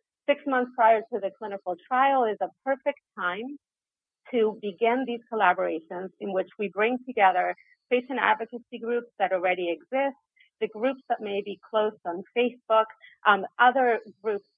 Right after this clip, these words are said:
that may be working in this particular rare disease, and we join forces to decide to put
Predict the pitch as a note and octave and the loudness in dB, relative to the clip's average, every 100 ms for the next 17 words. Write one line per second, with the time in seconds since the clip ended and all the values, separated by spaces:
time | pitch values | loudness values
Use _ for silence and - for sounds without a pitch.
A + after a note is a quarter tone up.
0 | - G3 G3+ F#3+ F#3 F#3+ F3+ - F#3 G3 | -2 -2 -2 -6 -6 -8 -8 -10 -6 -4
1 | G#3 - G#3+ G3 - A3+ A#3 A#3 A#3 F#3+ | -4 -4 -8 -8 -6 -4 -2 -4 -6 -10
2 | G#3+ G3 G3 F3 F#3 F#3 F3+ F3 - B3 | -10 -6 -2 -2 2 2 0 -6 -8 -8
3 | C#4+ C#4+ - - _ A3 G#3+ G#3 G3 F3+ | -8 -10 -18 -20 _ -4 -2 -2 -4 -4
4 | A#3 C4+ C#4+ - _ - G#3 G#3 - G3 | 0 0 0 -4 _ -2 0 0 0 0
5 | F#3+ _ - F#3+ F#3 F#3+ G3+ F#3+ F#3+ F#3+ | -2 _ -4 -4 -4 -4 2 4 4 2
6 | A3+ | -10